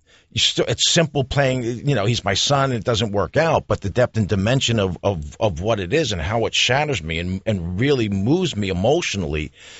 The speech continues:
that's, that's the homework. But still at its core, it's pretend.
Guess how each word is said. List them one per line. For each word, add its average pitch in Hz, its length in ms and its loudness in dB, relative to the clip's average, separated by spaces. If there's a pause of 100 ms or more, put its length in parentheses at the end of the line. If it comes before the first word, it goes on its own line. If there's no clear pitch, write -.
(180)
that's, 123 480 0
that's 104 360 0
the 87 120 0
homework. 117 580 0
But - 140 -2
still 143 460 2
at 104 100 4
its 101 140 -2
core, 131 480 0 (440)
it's - 120 -4
pretend. 78 500 -4